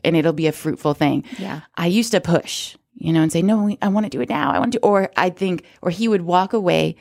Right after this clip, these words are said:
Speaker 1: to process. And I think, "Oh my gosh, this is it. He's leaving me. Uh,
Speaker 2: Yeah.
Speaker 1: it's too much. I'm too crazy."
Speaker 2: <laughs>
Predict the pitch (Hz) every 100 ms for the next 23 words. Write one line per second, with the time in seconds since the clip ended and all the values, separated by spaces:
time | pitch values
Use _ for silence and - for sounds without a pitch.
0 | _ - 180 185 185 170 156 170 165 160
1 | - 151 175 220 - 156 156 196 185 147
2 | 170 185 170 160 - _ - - 165 -
3 | - 175 226 - - - 156 147 - 135
4 | 131 123 - - 214